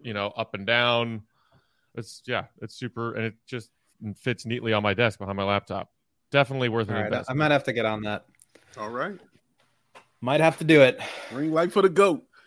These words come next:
Speaker 1: I mean, I don't know if you need it, Will, 'cause you just look so pretty in whatever natural light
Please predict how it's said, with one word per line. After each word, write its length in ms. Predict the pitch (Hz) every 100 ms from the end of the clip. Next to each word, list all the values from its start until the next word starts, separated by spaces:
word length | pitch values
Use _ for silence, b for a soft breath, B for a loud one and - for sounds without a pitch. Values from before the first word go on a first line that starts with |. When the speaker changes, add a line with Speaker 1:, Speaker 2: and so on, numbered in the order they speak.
| b
Speaker 1:
I 80 | 180
mean, 240 | 185 175 156
I 120 | 208
don't 140 | 269
know 100 | 254
if 60 | 214
you 100 | 208
need 160 | 208 190
it, 40 |
Will, 260 | 147 120 107
'cause 220 | 123 113
you 100 | 147
just 200 | 143 127
look 180 | 135 -
so 220 | 156 131
pretty 320 | 139 139 127
in 100 | 117
whatever 340 | 117 127 120
natural 480 | 107 104 101 123 107
light 280 | 104 104